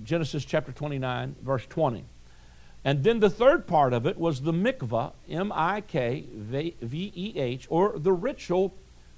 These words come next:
of immersion. I think these are real interesting, and I'm gonna describe what they mean as we get to them each in a minute.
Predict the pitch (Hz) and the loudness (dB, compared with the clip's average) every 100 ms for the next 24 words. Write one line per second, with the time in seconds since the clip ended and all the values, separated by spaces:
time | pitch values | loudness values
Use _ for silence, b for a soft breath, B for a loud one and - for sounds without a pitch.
0 | - 151 208 220 247 - 110 165 202 233 | -8 -4 0 4 4 2 -4 -2 0 0
1 | 233 202 175 196 214 220 214 127 - 160 | -2 -2 0 2 2 2 0 -6 -6 -4
2 | 156 160 156 139 - 170 139 185 175 175 | -2 -2 -4 -6 -4 -2 0 -2 -2 -2
3 | 151 160 139 143 165 - 156 127 127 135 | -2 -6 -6 -6 -6 -6 -8 -6 -6 -8
4 | - - 131 131 120 - | -10 -12 -8 -6 -8 -10